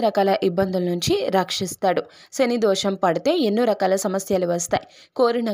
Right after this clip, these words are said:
కోరికలు కూడా తీరవని చెప్పుకోవచ్చు. అంతేకాకుండా వ్యాపార నష్టాలు, ఆర్థిక కష్టాలు ఎదుర్కొంటారు. కోర్టు కేసులు తేలవు, శత్రువులు కూడా పెరుగుతారు, రోగాలు కూడా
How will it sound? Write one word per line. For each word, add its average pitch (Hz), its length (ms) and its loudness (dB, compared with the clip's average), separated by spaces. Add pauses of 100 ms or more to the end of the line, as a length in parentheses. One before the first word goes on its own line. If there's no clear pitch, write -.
(120)
కోరికలు 202 460 -2
కూడా 185 240 0
తీరవని 196 380 0 (120)
చెప్పుకోవచ్చు. 180 560 -4 (160)
అంతేకాకుండా 180 640 -2 (380)
వ్యాపార 214 320 2 (140)
నష్టాలు, 190 400 0 (240)
ఆర్థిక 190 340 -2 (120)
కష్టాలు 185 360 -2 (100)
ఎదుర్కొంటారు. 180 520 -2 (360)
కోర్టు 233 240 2 (120)
కేసులు 208 360 -2 (100)
తేలవు, 214 320 0 (320)
శత్రువులు 254 480 0
కూడా 226 240 2
పెరుగుతారు, 214 460 0 (380)
రోగాలు 233 440 2
కూడా 226 160 0